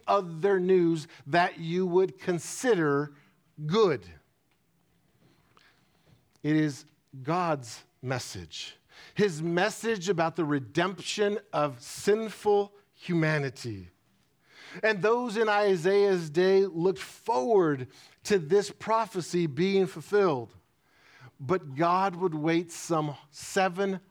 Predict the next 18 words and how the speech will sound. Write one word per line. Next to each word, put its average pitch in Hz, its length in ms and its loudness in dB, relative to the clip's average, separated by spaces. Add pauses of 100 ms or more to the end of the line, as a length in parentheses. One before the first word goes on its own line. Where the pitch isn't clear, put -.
hundred 170 680 -2 (260)
years 143 640 0 (300)
to 151 100 -2
fulfill 143 440 -2
it. - 200 -14 (1600)
And 202 140 0
perhaps 208 440 0
as 190 160 0
we, 190 160 0 (180)
we 196 120 -2
read 202 440 2 (120)
twice 233 480 -2
now, 170 420 2 (520)
the 185 80 2
opening 185 460 2
of 165 140 -2
Isaiah 165 460 2
sixty-one, 156 960 -2